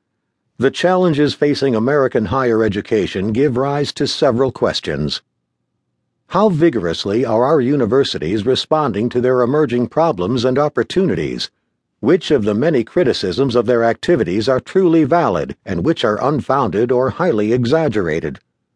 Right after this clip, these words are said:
What can our colleges do to improve their performance, and how can such reforms be best brought about?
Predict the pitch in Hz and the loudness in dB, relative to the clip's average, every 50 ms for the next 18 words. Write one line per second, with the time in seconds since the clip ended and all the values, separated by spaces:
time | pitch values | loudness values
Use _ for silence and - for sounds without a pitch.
0 | _ _ _ _ _ 101 113 170 - _ - 175 160 143 143 147 151 _ - 151 | _ _ _ _ _ 0 0 0 0 _ -2 0 0 2 0 0 -2 _ -2 0
1 | 131 113 98 92 95 120 123 113 101 120 104 78 85 - - 123 120 123 123 120 | 0 0 0 0 0 0 0 0 0 -2 -2 -2 -2 -2 -2 0 0 2 0 -2
2 | - - 175 180 160 143 151 147 127 _ - 123 - - - 160 139 98 76 69 | 0 2 2 2 4 2 0 0 0 _ -2 -4 -2 0 0 0 2 0 -2 -4
3 | 67 - - - _ - 117 123 110 - - 202 208 185 - 139 147 - - 165 | -6 -8 -8 -10 _ -4 -4 -4 -2 -2 -2 -2 -2 0 -2 -2 -4 0 0 0
4 | 156 - - - 131 110 - - 165 139 107 104 104 92 90 - 123 117 98 147 | -2 0 0 -2 -2 -2 0 0 0 2 2 0 -2 -4 -2 -2 -2 0 0 -2
5 | 151 135 - - 104 131 143 139 143 147 135 123 170 170 107 69 65 - | -2 -2 -4 -4 -2 0 0 2 0 0 0 0 0 0 0 -2 -4 -8